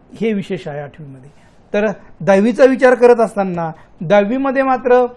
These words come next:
जो निकाल आपल्याला दिसत आहे, त्यामध्ये performance of student in different subject यामध्ये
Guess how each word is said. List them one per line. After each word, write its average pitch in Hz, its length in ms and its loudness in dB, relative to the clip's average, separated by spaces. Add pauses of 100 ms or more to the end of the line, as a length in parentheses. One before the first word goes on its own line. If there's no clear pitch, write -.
(300)
जो 226 380 4
निकाल 233 320 0
आपल्याला 226 300 0
दिसत 196 340 -6
आहे, 175 240 -4
त्यामध्ये 208 880 -2 (300)
performance 233 580 0
of 254 120 0
student 233 480 -4
in 233 140 -10
different 220 540 -8
subject 190 460 -8 (300)
यामध्ये 208 540 -4